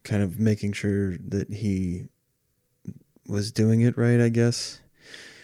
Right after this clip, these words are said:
And as weird as it sounds, all I rem-, the other thing that I remember is, um,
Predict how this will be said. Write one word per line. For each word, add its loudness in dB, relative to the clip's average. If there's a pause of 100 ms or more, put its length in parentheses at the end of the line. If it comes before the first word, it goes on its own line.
(300)
And 4
as 6
weird 10
as 6
it 4
sounds, 4
all 4
I 6
rem-, 2 (220)
the 2
other 6
thing 2
that 4
I 4
remember 4
is, 2
um, -2